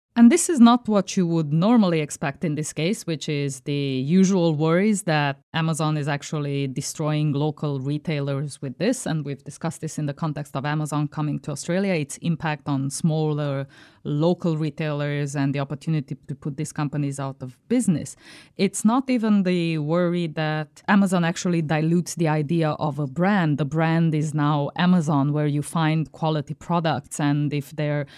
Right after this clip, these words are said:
five-star rated on Amazon, it doesn't really matter what brand they are anymore. So there are real worries around creating new brands. And let's not forget, in places like the U S, forty percent of all searches for new products start on Amazon.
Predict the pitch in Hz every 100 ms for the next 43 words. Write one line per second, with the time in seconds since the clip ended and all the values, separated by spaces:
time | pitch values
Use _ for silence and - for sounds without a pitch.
0 | - - 170 160 - 165 151 160 156 156
1 | 147 143 160 165 147 143 160 151 156 139
2 | 147 147 143 - 160 147 143 127 156 151
3 | 151 143 139 151 185 170 156 139 139 117
4 | - 160 151 156 151 131 185 196 190 165
5 | 165 160 151 143 160 151 156 151 - 185
6 | 160 156 - 156 156 160 139 170 240 233
7 | - 151 - - - - 165 160 160 -
8 | 156 165 147 165 147 165 160 156 147 143
9 | 143 147 143 143 - - 151 147 - 143
10 | 147 139 151 139 135 - 151 143 147 -
11 | 139 139 135 - 160 131 120 - - -
12 | 151 139 139 - - 139 143 123 _ _
13 | 165 220 196 - -